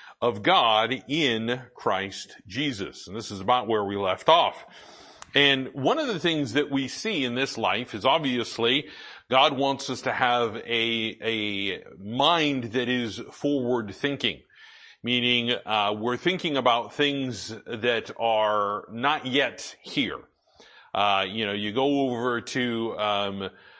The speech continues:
uh, this, uh, concept of faith over in Hebrews chapter eleven,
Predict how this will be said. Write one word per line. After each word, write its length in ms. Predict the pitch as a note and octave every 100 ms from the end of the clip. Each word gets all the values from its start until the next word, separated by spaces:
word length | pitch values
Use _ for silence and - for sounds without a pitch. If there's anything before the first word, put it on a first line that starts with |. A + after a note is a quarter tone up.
| -
uh, 400 | F#2+ F#2+ F2+ F2 E2+ G2
this, 420 | G#2+ G#2 G2 -
uh, 380 | G2+ F2 D#2+ D2+ A#1
concept 560 | - C3+ D3 - C3 -
of 120 | G2
faith 460 | - - D3 C#3 -
over 420 | C3 C3 G2+ A2+ G#2
in 220 | G#2 G2
Hebrews 380 | B2 B2 A#2+ G#2
chapter 440 | C3 G#2 - G#2+
eleven, 500 | G2 B2 C3+ C#3 C3